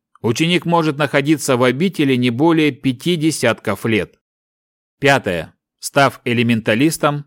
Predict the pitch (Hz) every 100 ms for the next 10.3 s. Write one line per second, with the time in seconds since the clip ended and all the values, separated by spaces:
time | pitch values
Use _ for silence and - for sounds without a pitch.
0 | _ - 123 147 190 196 180 180 170 151
1 | 131 117 117 110 - 127 120 104 - 71
2 | - _ _ _ _ _ _ _ _ _
3 | _ - 117 135 - 147 95 82 _ _
4 | _ _ _ 120 127 180 196 175 165 180
5 | 165 135 - 175 165 147 139 - 127 -
6 | 127 120 180 147 147 143 135 139 120 127
7 | 113 - 202 160 - 123 110 - 92 78
8 | - - - 147 156 - 202 196 - 170
9 | 165 160 120 113 - 107 113 104 135 110
10 | - - -